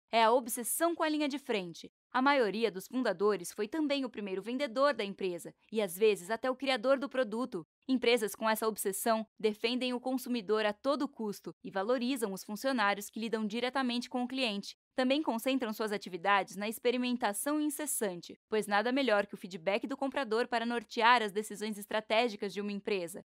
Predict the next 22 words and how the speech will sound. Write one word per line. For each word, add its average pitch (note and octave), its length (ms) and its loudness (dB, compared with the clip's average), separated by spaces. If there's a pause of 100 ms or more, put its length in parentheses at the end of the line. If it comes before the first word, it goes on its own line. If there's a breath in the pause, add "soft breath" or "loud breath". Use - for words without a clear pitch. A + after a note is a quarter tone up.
(220)
Companhias C4 380 2
de A#3 80 -4
grande B3 260 0
porte A3+ 380 4
com A3 100 -4
essa A3 160 -2
característica G#3+ 760 -4 (120)
conseguem C#4 440 0
uma C4+ 160 2
grande C4 380 0
diferenciação B3+ 760 -2
em A#3 60 -2
relação A#3 420 0
aos A#3 140 -4
concorrentes. B3 760 -2 (220)
O A3+ 60 -4
último D4 300 0
aspecto B3 440 0
da G#3 120 2
mentalidade A3 600 0
do A3 80 -4
fundador G#3+ 540 0